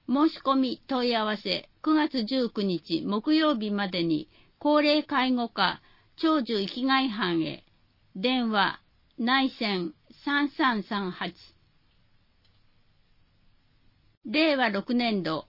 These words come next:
愛川町寿大学講座。厚木警察署職員による防犯に関する講演会や、落語、桂花団治、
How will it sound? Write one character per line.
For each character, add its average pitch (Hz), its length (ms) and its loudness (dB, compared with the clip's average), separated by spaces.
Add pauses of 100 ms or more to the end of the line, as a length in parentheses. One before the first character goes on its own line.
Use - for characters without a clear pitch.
愛 285 220 0
川 294 300 0
町 233 420 -4
寿 285 480 0
大 285 220 2
学 277 320 -2
講 277 200 0
座。 135 280 -6 (640)
厚 269 240 0
木 330 220 6
警 311 280 2
察 294 240 -2
署 - 440 -4
職 285 360 0
員 254 180 2
に 214 100 0
よ 180 180 0
る 165 240 -4
防 277 300 2
犯 294 260 4
に 285 100 2
関 254 300 0
す 254 120 -4
る 208 120 -4
講 254 260 0
演 233 220 -4
会 170 320 -2
や、 151 180 -6 (320)
落 208 340 -2
語、 214 360 -2 (280)
桂 311 440 0
花 247 360 -4
団 233 300 0
治、 156 300 -8